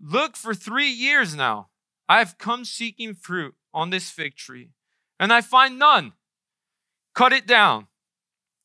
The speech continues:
Why should it use up the ground?' And he answered him, 'Sir, let it alone this year also, until I dig around it and put manure. Then if it should bear fruit next year, well and good.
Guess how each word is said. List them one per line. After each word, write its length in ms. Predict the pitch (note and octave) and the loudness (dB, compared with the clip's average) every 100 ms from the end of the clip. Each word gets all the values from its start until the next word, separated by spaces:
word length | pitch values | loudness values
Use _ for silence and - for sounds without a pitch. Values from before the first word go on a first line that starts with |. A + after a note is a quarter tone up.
| _ _ _ _ _ - | _ _ _ _ _ -2
Why 160 | G3 A#3 | 2 2
should 220 | - B3+ | 0 0
it 100 | A3 | 0
use 300 | F#3+ A3 F3+ | -2 -2 2
up 180 | A#3 A#3 | 0 0
the 80 | |
ground?' 480 | G3 A#3 A3+ C#3+ A#2+ - | 0 4 4 4 -2 -10
And 120 | E3+ | -8
he 200 | F#3+ A3 | -4 2
answered 420 | A#3 B3 - F3+ | 4 2 -2 -4
him, 340 | D#3 E3 D#3 D3+ _ _ _ | -2 -2 -4 -6 _ _ _
'Sir, 560 | - A#3 A#3 A#3 A3+ - - - | -2 4 8 8 4 -2 -20 -8
let 260 | E3+ A#3 | 2 2
it 120 | D4 D4 | 4 2
alone 480 | A#3+ G3+ G#3+ G#3 | 2 0 0 -2
this 320 | F3 F3+ - F3+ | -6 -6 -8 -8
year 240 | E3+ D#3+ | -4 -2
also, 500 | C#3 C3 - G#2+ A2 _ _ _ _ _ _ _ _ _ _ - | 0 0 -2 -16 _ _ _ _ _ _ _ _ _ _ _ -6
until 260 | E3+ A3 | 0 4
I 100 | A3 | 4
dig 320 | F3+ F3 A#3 A3+ | 2 0 -2 0
around 460 | A3+ G#3+ A3 G#3+ | 2 4 4 4
it 60 | G#3+ | 0
and 220 | G3+ F3 | 0 -2
put 140 | G#3 G3+ | -8 -6
manure. 640 | G#3 G#3 G#3+ A3 A3 G3+ _ _ _ | -8 -8 -6 -4 -6 -8 _ _ _
Then 420 | E3 G#3+ A3+ A3 - | 2 4 2 -2 -2
if 400 | G3+ F#3 - - | 0 0 -8 -8
it 180 | F#3+ F#3+ | -6 -6
should 300 | - G3 C#3+ | -6 -8 -2
bear 300 | G#3 A3+ A#3 | 4 6 4
fruit 440 | - A3+ A#3+ A3+ - | 2 -10 -10 -10 -6
next 420 | F#3+ A#3+ - - | 2 2 0 -8
year, 360 | F#3 E3 E3 - | -6 -4 -4 -6
well 320 | D#3 G#3 A3 | -2 0 2
and 120 | A3 | -2
good. 320 | G3+ B3 D#3 | -2 -2 -2